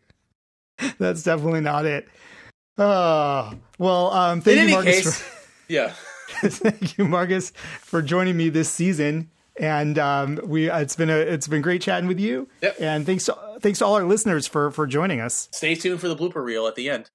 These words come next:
Speaker 2: <laughs>
Speaker 1: All right. Take care, everyone. We'll see you next year.
Speaker 2: Yes, Jeffrey?
Speaker 1: I,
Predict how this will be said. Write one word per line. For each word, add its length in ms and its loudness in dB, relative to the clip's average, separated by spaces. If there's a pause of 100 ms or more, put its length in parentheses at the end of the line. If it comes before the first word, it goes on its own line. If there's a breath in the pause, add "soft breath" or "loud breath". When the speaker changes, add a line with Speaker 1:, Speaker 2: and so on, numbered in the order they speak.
(120)
Speaker 2:
<laughs> 1040 -10
Speaker 1:
All 80 2
right. 260 -2
Take 160 0
care, 140 0
everyone. 400 0
We'll 80 0
see 160 -2
you 80 0
next 240 -4
year. 180 -6 (3250)
Speaker 2:
Yes, 180 -6
Jeffrey? 240 -8
Speaker 1:
I, 40 -18